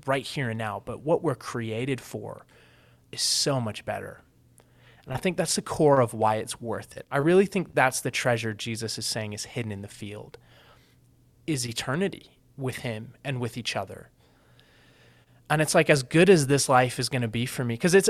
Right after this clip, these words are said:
I think what it is, Janelle, is that, like, that's starting to take shape. It's like, I kind of know,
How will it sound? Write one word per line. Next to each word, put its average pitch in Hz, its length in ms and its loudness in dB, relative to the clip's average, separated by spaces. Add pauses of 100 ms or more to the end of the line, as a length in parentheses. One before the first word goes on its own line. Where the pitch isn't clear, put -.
I 190 140 0
think 311 220 2
what 339 100 6
it 165 120 6
is, 143 520 4
Janelle, 139 320 4
is 120 80 2
that, 120 140 2
like, 123 240 -4
that's 135 200 4
starting 147 440 6
to 117 60 -6
take - 260 -4
shape. - 440 -2
It's 143 140 -2
like, 143 160 4
I 151 60 2
kind - 180 2
of 196 80 0
know, 127 640 2